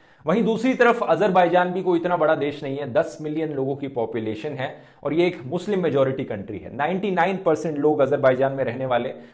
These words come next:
मुस्लिम religion को practice करते हैं, लेकिन ये भी Armenia की तरह एक secular country है। लोगों को आज़ादी है जो religion वो practice करना चाहे कर सकते हैं।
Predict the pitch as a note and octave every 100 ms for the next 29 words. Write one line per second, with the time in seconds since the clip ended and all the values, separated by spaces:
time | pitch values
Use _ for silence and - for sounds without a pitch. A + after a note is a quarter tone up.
0 | - F3+ F#3 G#3 F3+ D3 C#3+ D#3 D3 D3
1 | B2 A#2+ D3 C#3+ B2+ A#2 C3+ C#3+ C#3 D3+
2 | C#3+ F3 D3+ F3+ D#3+ C#3 C#3+ D#3+ E3 D#3
3 | D3+ D3 D#3 C#3+ - - D3+ D3 E3+ D3+
4 | C3 A#2 G2 G#2+ F2+ - - - _ B2+
5 | F3 G#3+ G#3 E3+ E3+ F3 F3 F#3 F3+ E3+
6 | F#3 E3 D#3+ E3+ D#3+ D3+ C3+ - D3+ -
7 | B2+ C3 B2+ A#2 C#3+ - A2+ - F2 -
8 | G2+ F2+